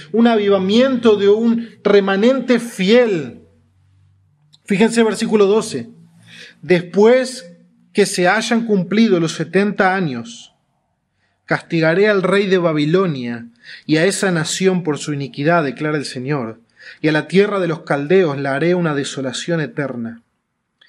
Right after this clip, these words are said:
Y traeré sobre esa tierra todas las palabras que he hablado contra ella, todo lo que está escrito en este libro que Jeremías ha profetizado contra las naciones.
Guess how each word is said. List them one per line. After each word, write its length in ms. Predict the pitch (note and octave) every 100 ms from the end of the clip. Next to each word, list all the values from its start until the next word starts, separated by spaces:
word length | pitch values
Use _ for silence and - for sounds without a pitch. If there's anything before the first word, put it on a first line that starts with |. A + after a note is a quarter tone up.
| - - _
Y 120 | D#3
traeré 460 | - E3 F#3 A3 B3
sobre 320 | A#3 G3+ G3+
esa 280 | A3 G3+ F3
tierra 460 | G3 G#3+ G#3+ F#3 F3
todas 220 | G#3+ G#3+
las 120 | F#3
palabras 580 | - E3 F#3+ G#3 F3+ D#3+
que 140 | -
he 40 | F3+
hablado 440 | F3 F#3 G3+ E3+
contra 420 | E3 C#3+ D3+ D3
ella, 440 | F#3+ F3+ - B2 B2+ - - _
todo 300 | - A#3 B3+
lo 140 | A3+ F#3+
que 80 | E3+
está 180 | G3+
escrito 440 | G3 G3+ G#3 A#3 G3+
en 80 | G3
este 240 | G3 G3
libro 380 | G3+ B3 A#3+ E3+
que 120 | D#3
Jeremías 560 | - D#3+ E3 F#3 F#3+ F3
ha 80 |
profetizado 760 | D#3+ E3+ E3+ E3 D#3 G3 F#3+ F3+
contra 320 | D#3 D#3+ D#3+
las 140 | D#3+
naciones. 640 | E3+ E3 A3+ A#3 - -